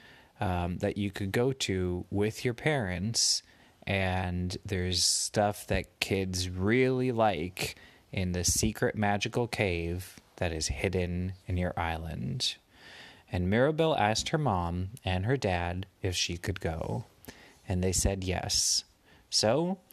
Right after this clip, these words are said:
Maribel and her parents followed the bird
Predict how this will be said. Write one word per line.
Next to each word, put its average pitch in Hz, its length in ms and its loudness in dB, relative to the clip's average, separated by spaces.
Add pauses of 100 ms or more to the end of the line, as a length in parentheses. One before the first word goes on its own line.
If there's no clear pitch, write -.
(340)
Maribel 147 920 2
and 110 240 2
her 147 120 0
parents 87 800 0 (100)
followed 110 500 2
the 147 80 0
bird 92 580 0